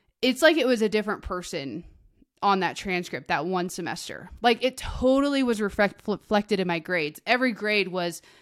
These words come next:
a point, if not a letter lower, than I had every other semester. My mom had to come up to college and actually stay with me for a little bit. I was having to find ways to distract myself. So,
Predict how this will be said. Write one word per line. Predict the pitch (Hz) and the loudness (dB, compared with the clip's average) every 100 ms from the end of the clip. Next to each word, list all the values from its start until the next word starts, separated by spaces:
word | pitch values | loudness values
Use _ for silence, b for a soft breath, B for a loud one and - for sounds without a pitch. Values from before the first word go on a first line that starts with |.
| b b | b b
a | - | -6
point, | - 214 196 - | -2 2 0 0
if | 185 208 | -4 0
not | 185 165 - 180 190 - | 0 0 -2 -18 -18 -10
a | 131 | -4
letter | 208 220 214 190 165 | 2 2 2 -2 -8
lower, | 190 202 202 175 165 170 _ _ _ _ _ _ - | -6 0 0 0 -4 -8 _ _ _ _ _ _ 2
than | 226 | 4
I | 208 | 4
had | 208 226 208 | 4 4 4
every | 214 233 220 214 | 6 6 6 6
other | 196 180 | 4 0
semester. | 190 175 170 - 110 - | -2 -4 -6 -6 -10 2
My | 202 | 4
mom | 196 196 196 | 6 6 6
had | 214 190 | 4 0
to | 190 | -2
come | 214 190 | -2 2
up | 175 - - b b - | 2 2 -6 b b -4
to | 202 | 0
college | 208 185 175 | 4 4 4
and | 180 | 2
actually | 180 - 185 | 0 0 -8
stay | - 190 | -2 -2
with | 185 196 | 0 -2
me | 180 | -4
for | 190 180 | -2 -2
a | |
little | 175 175 170 | 0 -2 -4
bit. | 165 151 - - | -2 -4 -4 0
I | 208 | 0
was | 202 202 | 0 0
having | 214 214 | 0 0
to | 208 | 0
find | 208 196 | 0 0
ways | 190 185 - | -2 -4 -6
to | 185 | -8
distract | 180 - 202 185 202 | -8 0 2 2 -2
myself. | 175 170 170 160 | -4 -2 -2 -2
So, | 208 | -4